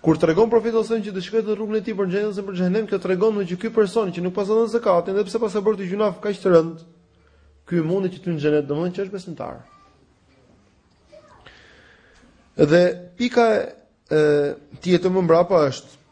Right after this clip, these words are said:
është e pamundur që njeriu të ketë besim në zemër pa kryer asnjë vepër të mirë me gjymtyrë, dhe këtë e shprehim pak më sipër, sepse kjo quhet në arabisht, quhet, e,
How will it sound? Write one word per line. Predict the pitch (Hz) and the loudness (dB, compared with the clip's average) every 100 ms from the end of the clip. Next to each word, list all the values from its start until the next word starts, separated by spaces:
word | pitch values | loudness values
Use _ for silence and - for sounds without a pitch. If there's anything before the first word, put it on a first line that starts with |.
| _ _ - 170 | _ _ 2 2
është | 165 | 2
e | 180 | 2
pamundur | 180 185 220 226 | 2 2 0 -2
që | 202 | -4
njeriu | 185 202 202 | -2 0 0
të | - | 0
ketë | 196 160 | -2 2
besim | 175 170 196 156 143 | 0 0 -2 0 -2
në | 139 | 0
zemër | 165 196 190 202 | 0 0 0 0
pa | 196 | 0
kryer | 196 190 170 147 | 2 2 2 2
asnjë | 190 185 175 | 0 -2 -4
vepër | 170 160 | -4 -2
të | |
mirë | 175 | -2
me | 165 | -2
gjymtyrë, | 147 143 170 185 | -4 -6 0 0
dhe | 165 | 0
këtë | 170 156 | -2 -4
e | |
shprehim | 165 160 147 | -2 -4 -4
pak | 135 | -8
më | 127 | -8
sipër, | 135 127 185 - - _ _ _ _ | -8 -4 -4 -6 -16 _ _ _ _
sepse | - 156 - 139 107 - - - - - - - - | -4 -4 2 0 0 -10 -20 -20 -20 -12 -12 -12 -4
kjo | 214 180 | -2 0
quhet | 226 214 180 | 2 4 4
në | 175 | 4
arabisht, | 170 156 196 180 | 2 2 -4 -4
quhet, | 196 185 - | -2 -2 -4
e, | 156 | 0